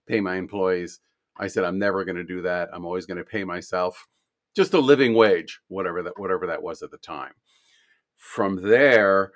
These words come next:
then you can start raising your prices, if you will. You can start testing the market. I do have an interesting story because, um, sometimes if you price things too low, there's a perceived value.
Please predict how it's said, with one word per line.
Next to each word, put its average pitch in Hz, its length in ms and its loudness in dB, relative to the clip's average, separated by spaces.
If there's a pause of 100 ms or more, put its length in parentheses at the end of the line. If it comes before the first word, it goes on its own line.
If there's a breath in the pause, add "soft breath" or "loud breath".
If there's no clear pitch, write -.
(260 soft breath)
then 110 580 2
you 104 120 0
can 101 160 -4
start 95 560 -2 (880)
raising 110 520 4
your 98 120 0
prices, 135 420 -2
if 120 140 -12
you 131 100 -4
will. 117 260 8
You 104 100 0
can 90 100 -10
start - 260 -8
testing 107 380 -6
the 90 100 -6
market. 107 560 0 (720 soft breath)
I 113 120 -6
do 123 140 0
have 120 180 4
an 107 80 2
interesting 101 340 -8
story 104 420 0
because, 98 540 -4
um, 98 540 -6 (180)
sometimes 139 480 0
if 113 80 -6
you 107 80 -2
price 113 300 2
things 101 200 -6
too 104 200 -8
low, 110 520 4 (160 soft breath)
there's 98 200 -8
a 92 40 -16
perceived 92 480 -10
value. 104 640 -4